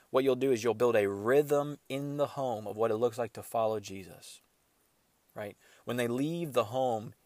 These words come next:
each day and they go into school or they go to their team or they go to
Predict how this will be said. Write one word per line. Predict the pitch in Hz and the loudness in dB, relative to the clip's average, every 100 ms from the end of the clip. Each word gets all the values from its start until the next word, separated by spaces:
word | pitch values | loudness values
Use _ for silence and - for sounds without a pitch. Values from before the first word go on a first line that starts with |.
| _ | _
each | 117 113 - | -10 -8 -2
day | 110 110 104 | 2 4 2
and | 101 | -2
they | 98 | -4
go | 95 123 | 2 4
into | 123 113 113 | 4 -2 -8
school | - 113 104 | -6 -2 -2
or | 101 | -2
they | 98 | -4
go | 92 110 113 | 2 4 4
to | - | 2
their | 107 104 95 _ _ _ - | -2 0 -2 _ _ _ -12
team | 113 101 98 | -10 -8 -4
or | 98 | -2
they | 98 | 0
go | 104 104 101 | 4 4 4
to | - 101 | 0 0